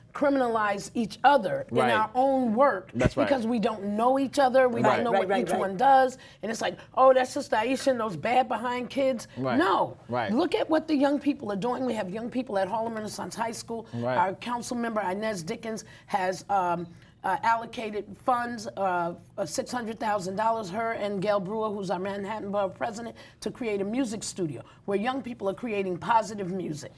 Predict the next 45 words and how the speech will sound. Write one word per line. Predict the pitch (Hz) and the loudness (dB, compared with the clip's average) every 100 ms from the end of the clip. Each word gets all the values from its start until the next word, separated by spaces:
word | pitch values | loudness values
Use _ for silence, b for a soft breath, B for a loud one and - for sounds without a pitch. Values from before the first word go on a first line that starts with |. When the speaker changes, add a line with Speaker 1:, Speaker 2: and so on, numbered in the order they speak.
| B B B | B B B
Speaker 2:
Let | 190 | 2
me | 208 | 4
Speaker 1:
And, | 196 | 4
Speaker 2:
ask | 190 | 4
you | |
a | 175 | 4
Speaker 1:
and, | |
and | |
Speaker 2:
question. | - 170 - | 4 2 2
Speaker 1:
for | 226 | 0
Speaker 2:
Let | 185 | 2
me | 262 | 2
ask | 160 | 0
you | 107 | -4
a | |
Speaker 1:
peace. | |
Speaker 2:
question. | 113 220 | -6 -6
Speaker 1:
Mm-hmm. | 240 254 b b b _ - - | -6 -10 b b b _ -20 -2
Speaker 2:
Black | 165 175 156 | 0 2 2
Lives | 139 120 117 | 0 0 -2
Matter, | 107 90 | -2 -2
but | 92 | 0
we | 113 | 2
Speaker 1:
Mm-hmm. | 143 | 2
Speaker 2:
haven't | 147 123 | 0 2
talked | 131 120 | 0 2
about | 113 110 | 2 2
it | 107 101 | 0 -2
the | 113 | -4
whole | 104 95 | -4 -6
time. | 107 90 - - | -8 -10 -12 -4
Just | 202 | -2
really | 220 208 156 | 2 2 2
quickly, | - 120 101 - | 0 -4 -4 -8
what | - 160 233 | -4 0 0
are | 240 | 2
your | 214 196 | 2 0
thoughts, | - 170 165 156 - | 2 4 6 4 -2
any | 147 156 | -4 -4
critiques, | 156 143 - 190 180 165 - | -2 -4 -4 -2 -2 -2 -6
any | 214 190 | -2 0
Speaker 1:
Mm. | 147 | 0
Speaker 2:
suggestions? | - 127 180 175 - 165 - B B B - | -2 0 2 2 0 -8 -10 B B B 0
Real | 226 | 0
quickly. | - 147 - - | 2 -2 -4 -12